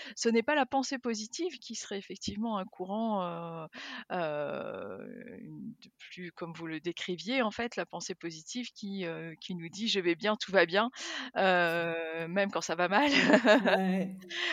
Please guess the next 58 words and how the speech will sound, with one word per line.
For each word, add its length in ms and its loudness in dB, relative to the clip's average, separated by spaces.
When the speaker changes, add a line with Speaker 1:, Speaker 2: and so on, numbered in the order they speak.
Speaker 1:
Alors 240 6
qu'en 120 6
psychologie 500 4
positive, 480 -2
on 80 2
va 160 2
aussi 200 0
regarder, 520 0
euh, 240 4
les 240 0
émotions 340 -2
désagréables 640 0
et 60 -2
ce 60 -10
qu'elles 220 -2
ont 100 0
aussi 220 -6
à 80 0
nous 100 -2
raconter 500 -4
pour 120 -6
justement 440 -4
pouvoir 260 -6
les 80 -4
transformer. 480 -10
Speaker 2:
D'accord. 460 2
Et 40 -2
donc, 220 -2
pour 140 0
vous, 100 2
ça 100 4
a 60 6
été 120 -2
un 140 2
tremplin, 840 2
euh, 500 4
pour 400 -2
arriver 420 6
jusqu'au 360 -2
coaching 400 -2
de 80 4
vie. 160 0
Il 320 0
y 60 -2
a, 60 0
il 120 0
y 20 2
a 80 2
un 60 0
parallèle 420 6
avec 220 2
le 100 4
coaching 400 2
et 80 0
la 100 0
psychologie 600 0
p-, 160 -12
positive ? 640 2